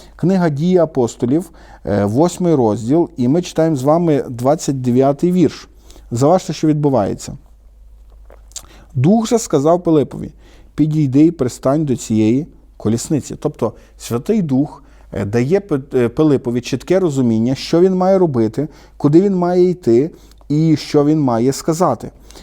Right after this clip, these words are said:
Е, ще один ж уривок, тут же в Дії апостолів, але вже тринадцятий розділ, і ми читаємо з вами другий вірш. "Як служили вони Господу і постилися, Святий Дух сказав: відділіть мені Варнаву та Савла на діло,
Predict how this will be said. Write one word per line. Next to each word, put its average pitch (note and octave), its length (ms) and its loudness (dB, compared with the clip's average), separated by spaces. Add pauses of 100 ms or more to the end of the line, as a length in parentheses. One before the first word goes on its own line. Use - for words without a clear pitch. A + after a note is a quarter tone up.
(160)
Е, A#2 100 0
ще - 240 0
один E3 320 2
ж - 140 -8
уривок, D#3 360 2
тут F#3 160 -2
же D3 120 2
в C3+ 80 -2
Дії D3+ 180 2
апостолів, C#3+ 640 0
але C3+ 260 2
вже C#3 220 0
тринадцятий D3 760 0
розділ, A#2+ 480 0 (360)
і B2+ 100 0
ми F3+ 120 2
читаємо E3+ 380 0
з C#3 80 -6
вами D#3 440 2
другий C3+ 360 0
вірш. - 300 -4 (300)
"Як B2+ 160 -2
служили G3 380 2
вони F#3 180 0
Господу A#2+ 640 -2
і E3+ 80 -2
постилися, A#2 640 -2
Святий C3+ 520 0
Дух C3 220 -2
сказав: C#3+ 520 0 (460)
відділіть C3+ 540 0
мені C#3 280 0
Варнаву A2+ 560 -2
та G#2+ 140 -6
Савла A2 440 -2
на G#2 140 -2
діло, G#2+ 440 -2